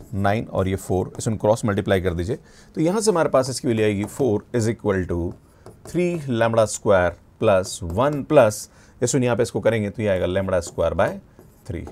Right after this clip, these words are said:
right? ये हमारे पास वैल्यू आ जाएगी। Now इसको मल्टीप्लाई कर दीजिए तो ये आएगा four is equal to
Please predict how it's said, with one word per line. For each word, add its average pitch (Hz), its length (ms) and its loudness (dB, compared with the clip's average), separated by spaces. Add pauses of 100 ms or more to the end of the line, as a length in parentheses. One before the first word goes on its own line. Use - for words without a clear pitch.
(100)
right? - 220 -4
ये 170 100 -2
हमारे 110 200 0
पास - 280 -6
वैल्यू 87 260 0
आ 76 40 -4
जाएगी। 85 260 -8
Now 92 100 -2
इसको 104 200 -8
मल्टीप्लाई 104 400 2
कर 127 120 0
दीजिए 127 240 -2 (400)
तो 185 60 -6
ये 202 100 2
आएगा 156 280 4
four 170 340 0
is 135 200 2
equal 117 380 -2
to 101 80 0